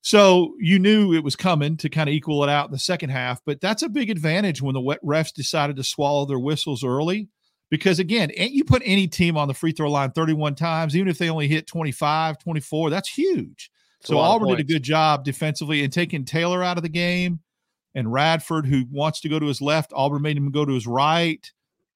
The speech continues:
Speaker 1: Um, Coleman hurt Auburn a little bit. At one point, Hoke tweeted out, this was just amazing. He had thirteen points in eleven minutes. Coleman did, the transfer from Duke. And then once we got him settled down a little bit and got in his head a little bit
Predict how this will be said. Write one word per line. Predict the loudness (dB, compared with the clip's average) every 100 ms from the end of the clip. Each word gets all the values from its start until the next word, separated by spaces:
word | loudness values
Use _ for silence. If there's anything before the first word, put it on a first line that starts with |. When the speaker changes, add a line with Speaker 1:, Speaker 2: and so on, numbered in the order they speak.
| _ -6
Speaker 1:
Um, | -2 -2 -6 0
Coleman | 2 4 4
hurt | 4 4 4
Auburn | 4 4 2
a |
little | 0 0 0
bit. | 0
At | -2
one | 0 -2 -2
point, | -2 -2 -2 -4
Hoke | 0 2 0 -2 -20 -14
tweeted | -2 0 2
out, | 2 0 0
this | -4 -6
was | -8
just | -8
amazing. | -6 -4 -2 -2 -4 -8 _ _
He | 2 2
had | 2 0
thirteen | -2 -2 -2 -2 0
points | -2 -2 -4 -4
in | -2
eleven | 0 0 0
minutes. | -2 -4 -6 -12 -18 _ _
Coleman | -4 -2 0 0
did, | -2 -4
the | -4
transfer | -4 -4 -6
from | -8 -6 -2
Duke. | 0 0 -2
And | -4
then | -2
once | 0 0 0 -2
we | 0
got | 0 0
him | 0 0
settled | -2 -2 -2 -2
down | -4
a | -2
little | -2 0
bit | -2
and | -2
got | -4 -2
in |
his | -2 -2
head | -2 -2
a |
little | -4 -4
bit | -4 -4